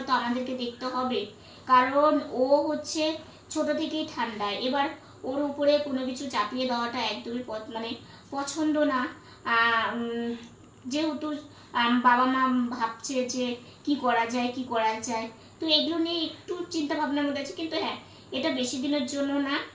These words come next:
আহ, দুই একের মধ্যে এই মানে, আহ, সমস্যার একটা সমাধান বেরিয়ে আসবে আর কি। আহ,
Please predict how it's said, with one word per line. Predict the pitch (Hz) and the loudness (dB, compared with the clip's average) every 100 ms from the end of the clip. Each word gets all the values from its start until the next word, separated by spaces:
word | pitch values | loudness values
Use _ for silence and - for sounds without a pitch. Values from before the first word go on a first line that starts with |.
| - - - | -20 -20 -4
আহ, | 247 254 | 2 2
দুই | 254 277 | 2 0
একের | 262 254 285 | 0 0 0
মধ্যে | 277 254 294 | 0 0 0
এই | 262 254 247 | 0 -2 -2
মানে, | 240 247 247 247 247 - - - | -2 0 2 0 -2 -8 -20 -6
আহ, | 247 247 240 240 | 0 4 4 2
সমস্যার | 240 254 285 302 262 | 0 -4 -4 -4 -4
একটা | 294 | -4
সমাধান | 285 247 247 262 262 254 | -6 -2 0 0 0 0
বেরিয়ে | 247 247 277 | 0 -2 0
আসবে | 254 233 226 240 | 0 0 -2 -2
আর | 220 | -2
কি। | 254 415 - - - - | -6 -8 -10 -20 -20 -8
আহ, | 226 240 226 220 226 226 | 0 2 2 0 -4 -6